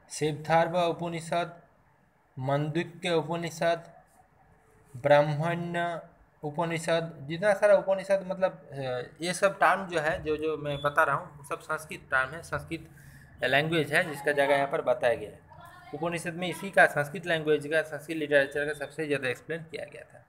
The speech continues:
Then the Upanishad are more spiritual and philosophical than the Veds।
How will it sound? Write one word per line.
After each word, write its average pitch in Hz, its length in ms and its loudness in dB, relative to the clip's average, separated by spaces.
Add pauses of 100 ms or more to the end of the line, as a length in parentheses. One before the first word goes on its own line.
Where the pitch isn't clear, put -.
(1200)
Then 180 200 -2
the 170 320 4
Upanishad 196 600 -4 (140)
are 151 280 2
more 160 220 -2
spiritual 175 760 -6 (180)
and 147 160 0 (100)
philosophical 165 840 -6
than 160 260 -2 (720)
the 147 120 6
Veds। 160 460 -6